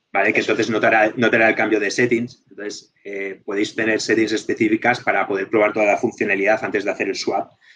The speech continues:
Speaker 1: Y esas settings nunca se pondrán en producción. Pues realmente lo que está haciendo por debajo es el, el, el slot, lo que hace cuando le das al swap es, eh,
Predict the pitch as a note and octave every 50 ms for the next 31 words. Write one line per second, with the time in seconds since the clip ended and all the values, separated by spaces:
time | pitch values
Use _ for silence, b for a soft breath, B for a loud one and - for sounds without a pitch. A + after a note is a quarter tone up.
0 | b b _ - A#2+ A2+ C3+ B2+ - B2+ - C3 A#2+ - - A2+ G#2 F#2 G#2+ -
1 | A#2+ G#2 G#2 G2 G2 F#2+ F#2+ G2 F#2+ F#2 G2 F#2 F2 - - G2+ F2+ E2+ - b
2 | b b b b b - A2 G#2+ - A2+ A#2 B2 B2+ A#2+ C3+ C3 B2 A#2 - A2+
3 | - - A#2+ - B2 A2+ A#2 A2 - A2+ A2 G#2+ A2 A2+ A#2 - - A#2+ G#2+ A2
4 | A#2+ C3 - - _ _ _ _ _ _ _ _ _ _ _ - A2+ A2+ A#2 A2+
5 | G#2+ G#2+ G#2 G2+ G#2 G2+ - A2+ G#2+ G#2+ G#2 - - A#2+ G#2+ G#2 G2+ F#2+ A2+ A#2+
6 | C#3+ D#3 E3+ - - - A#2 A2 G#2+ A2 A2 A2 - A2 G#2 A2 G#2+ G#2+ G#2+ G#2
7 | G2+ A2+ G#2+ G#2+ G2 G#2 G2+ - - A#2 C3 D3+ - _ _ _ - G#2 G2 G2
8 | G2 F#2+ - - - - _ - G#2 G2 G2 G2 F#2+ F#2+ F#2+ G2